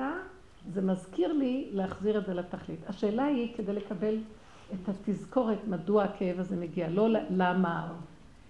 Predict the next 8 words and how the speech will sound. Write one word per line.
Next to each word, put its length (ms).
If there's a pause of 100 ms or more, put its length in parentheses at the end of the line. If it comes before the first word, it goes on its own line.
(100)
יכול 240
להיות 240
שיש 240
איזו 140
נקודה 360
יותר 320
עמוקה 360
שכן, 520